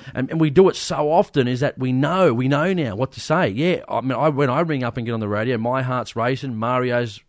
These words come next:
heart was no doubt racing. But he got it out, and he's done it so often that he can just do it now all the time. And this is the reason he discusses it so much.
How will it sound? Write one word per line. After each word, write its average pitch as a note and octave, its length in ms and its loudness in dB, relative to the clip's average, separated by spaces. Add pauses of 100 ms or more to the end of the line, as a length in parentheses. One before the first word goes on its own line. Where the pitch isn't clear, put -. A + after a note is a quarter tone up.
heart A#2 280 -4
was A2+ 120 -8
no A#2+ 200 -2
doubt A#2+ 240 -2
racing. C3 420 0 (640)
But A2+ 140 -2
he G2+ 160 -6
got C#3+ 220 4
it B2 80 0 (100)
out, B2 180 0
and B2+ 80 -4
he's G2+ 120 -6
done A#2+ 160 0
it - 120 -10
so D3 360 0
often B2 460 0 (200)
that G#2 140 -6
he G#2+ 100 -4
can A2 160 -6
just G#2+ 260 -8
do C3+ 200 6
it - 80 -2
now A2 360 -2
all A#2 160 0
the G2+ 120 -6
time. A#2 480 -2
And F#2 80 -6
this B2 120 -4
is A2+ 60 -12
the G#2+ 100 -6
reason A2+ 300 -2
he F#2+ 80 -8
discusses A2 480 -6
it G#2 100 -12
so G#2+ 220 -2
much. A2+ 320 -4